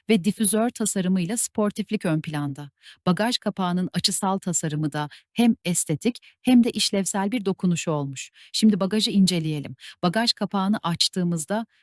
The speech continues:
karşımıza oldukça geniş bir alan çıkıyor. Dört yüz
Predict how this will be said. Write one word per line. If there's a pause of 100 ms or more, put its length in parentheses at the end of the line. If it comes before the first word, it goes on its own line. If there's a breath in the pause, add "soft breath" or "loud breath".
(120)
karşımıza
oldukça
geniş
bir
alan
çıkıyor. (380 loud breath)
Dört
yüz